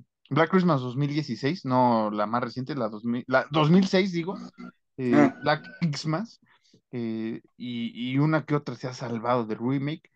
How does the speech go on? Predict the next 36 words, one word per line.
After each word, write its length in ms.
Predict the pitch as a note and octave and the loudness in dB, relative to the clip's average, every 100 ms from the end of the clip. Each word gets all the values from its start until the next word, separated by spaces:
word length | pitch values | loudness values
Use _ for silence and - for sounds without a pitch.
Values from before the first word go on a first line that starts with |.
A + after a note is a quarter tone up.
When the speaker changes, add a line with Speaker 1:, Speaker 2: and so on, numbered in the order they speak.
| _ _ _ | _ _ _
Speaker 1:
Hoy 120 | - | 4
vamos 280 | F#3+ F#3 D#3+ | 4 4 2
a 40 | C3+ | 2
hablar 220 | D3 D3 | 2 2
de 80 | D3 | -2
un 120 | C#3 | -2
remake, 540 | C#3+ C#3+ C#3+ E3 - - B2+ | 0 0 0 -4 -8 -16 -10
eh, 320 | A2 G#2+ G#2 | -6 -6 -6
que 140 | A#2 | -8
cumple 360 | - B2 B2+ A#2 | -4 -4 -2 -4
treinta 360 | A#2+ A#2+ A#2+ A2+ | -2 -4 -2 -2
años. 240 | A#2+ C#3+ | -2 -4
Ahorita 300 | A2 G#2+ A2+ | -6 -6 -6
vamos, 280 | G#2+ A2 - B2 | -8 -8 -8 -6
usted 240 | B2 C#3+ D3+ | -6 0 0
ya 120 | C3+ | 2
vio 140 | B2 A#2+ | 0 -2
cuál 120 | B2 | -4
es 80 | B2+ | -4
el 100 | A#2+ | -6
título, 360 | D#3 C#3+ D#3 | -6 -6 -8
que 120 | - A#2 | -6 -8
es 100 | A2+ | -8
este 360 | - - A2 | -10 -8 -6
Body 280 | G#2 A#2 E3 | -2 4 4
Speaker 2:
Sí, 40 | |
sí. 100 | C#3 D3 | 4 -4
Speaker 1:
Snatcher. 300 | D3 - - - _ _ _ _ - | -10 -10 -12 -16 _ _ _ _ -2
Bo-, 180 | D3 D3+ | -2 2
Body 320 | F#3 F#3+ D3+ | 4 4 4
Snatchers, 520 | C#3 D#3 D#3+ A3 A3 | 2 -2 -4 -8 -10
como, 480 | - A#2 A#2 A#2+ A#2+ | -12 -12 -8 -6 -6
como 260 | B2+ A#2 A2+ | -8 -6 -6
le 100 | A2+ | -4
digo 280 | C3 C3+ | -4 -4
ya, 320 | B2+ C#3+ F3 | -4 -6 -8